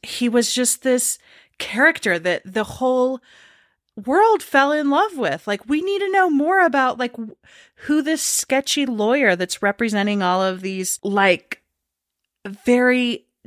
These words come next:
difficult clients. He just knew the law so well, and he was just so slippery and slimy. He was the ultimate, like, trickster energy because he could find a way through the law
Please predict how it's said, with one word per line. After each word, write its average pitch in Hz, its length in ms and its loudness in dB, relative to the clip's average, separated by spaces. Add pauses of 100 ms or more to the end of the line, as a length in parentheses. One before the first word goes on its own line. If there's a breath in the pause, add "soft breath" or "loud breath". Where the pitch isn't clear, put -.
(160)
difficult 240 1080 -4
clients. 220 840 0
He 254 220 -2
just 240 260 -4
knew 233 280 2
the 214 120 -2
law 180 340 2
so 165 320 -2
well, 254 500 2 (300 loud breath)
and 196 100 -4
he 208 80 -2
was 190 160 -4
just - 240 -2
so 175 180 -2
slippery 226 800 -2
and 170 160 -4
slimy. 208 580 0
He 208 140 -6
was 208 200 0
the 214 200 -6
ultimate, 202 560 -4
like, 175 380 -2 (440 loud breath)
trickster - 720 0
energy 208 800 -2
because 180 800 -2 (960 soft breath)
he 226 300 -2
could 214 240 0
find 214 480 0
a 196 80 0
way 185 300 2
through 196 320 -6
the 180 140 -4
law 165 520 2